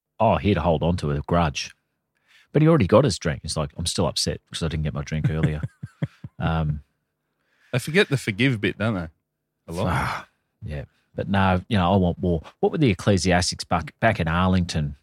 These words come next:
Speaker 1: Texas, think of this? I don't know. T C made sure to get David a drink after the meal. And, uh, as T C was collecting the meal tray, David reached out for a handshake, which T C accepted.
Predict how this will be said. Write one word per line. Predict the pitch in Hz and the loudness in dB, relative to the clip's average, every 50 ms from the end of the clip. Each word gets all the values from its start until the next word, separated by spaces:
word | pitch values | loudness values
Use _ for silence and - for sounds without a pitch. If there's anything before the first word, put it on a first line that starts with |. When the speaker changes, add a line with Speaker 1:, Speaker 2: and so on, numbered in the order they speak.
| _ _ _ | _ _ _
Speaker 1:
Texas, | - - 85 - - - - 80 73 - - - - - - - - | -6 -6 -6 -4 -4 -6 -6 -4 -4 -4 -4 -6 -8 -10 -16 -16 -12
think | - - 90 82 80 - | -6 -4 -4 -4 -2 -4
of | 76 69 - | -6 -6 -6
this? | 80 76 76 - - - - - - - _ _ _ _ _ _ _ - | -6 -4 -2 -2 0 0 0 0 -2 -6 _ _ _ _ _ _ _ -10
I | - 165 85 85 | -6 -4 -4 -4
don't | - - | -4 -4
know. | 156 147 139 139 - - _ _ _ _ | -4 -6 -6 -8 -10 -16 _ _ _ _
T | - 143 143 | 2 2 2
C | 110 - 127 120 | 4 2 2 4
made | 110 107 101 95 85 | 6 6 6 4 2
sure | - - - 107 101 92 82 80 80 - | 2 2 2 4 4 4 2 0 0 -2
to | - 82 | -2 -2
get | 101 92 - | -2 0 2
David | - 95 92 76 78 | 4 4 4 4 2
a | 82 | -4
drink | 73 - 95 90 85 - | -4 -2 0 0 0 2
after | 92 92 95 98 - - | 2 2 2 2 0 0
the | 90 85 | 0 0
meal. | 82 82 78 73 71 71 - _ _ _ _ _ _ _ _ _ _ _ _ _ _ _ - | 0 0 0 0 -2 -6 -10 _ _ _ _ _ _ _ _ _ _ _ _ _ _ _ -8
And, | 80 80 78 76 | -6 -6 -4 -4
uh, | 85 82 80 80 78 - - - | -4 -4 -4 -4 -4 -6 -6 -4
as | 98 95 - - | -2 -2 -2 -2
T | - - 104 92 | -2 -2 0 0
C | 85 - 104 95 | 0 0 0 0
was | 90 87 - | 0 0 -2
collecting | - - 95 95 90 - 95 87 82 | -2 0 0 0 0 0 0 0 0
the | 80 | 0
meal | 78 85 95 107 110 107 | 2 4 6 6 6 6
tray, | - - - 87 80 82 92 95 92 - - _ _ _ _ _ _ _ _ _ _ - | 4 2 0 2 4 4 6 4 4 2 -2 _ _ _ _ _ _ _ _ _ _ -2
David | 101 101 101 92 90 82 | 2 2 2 2 0 -2
reached | 87 92 90 87 - - - | -2 -2 -2 -2 -2 -2 -2
out | 92 90 85 | -2 -2 -2
for | - - 85 | -4 -6 -6
a | 82 80 | -4 -4
handshake, | 78 87 95 95 95 92 - - - - 82 78 78 - - - - - _ _ _ _ _ _ _ _ _ _ _ _ _ _ | -2 0 0 0 0 0 0 -2 -2 -2 -2 -2 -4 -6 -10 -14 -16 -18 _ _ _ _ _ _ _ _ _ _ _ _ _ _
which | 90 82 - - - | -8 -8 -6 -8 -6
T | - 98 90 | -4 -2 0
C | 82 - - 90 87 82 | 0 0 0 0 0 -2
accepted. | 71 69 - - - - 87 - - _ - 80 78 73 - | -4 -4 -4 -2 -2 0 -2 -2 -4 _ -6 -6 -6 -6 -8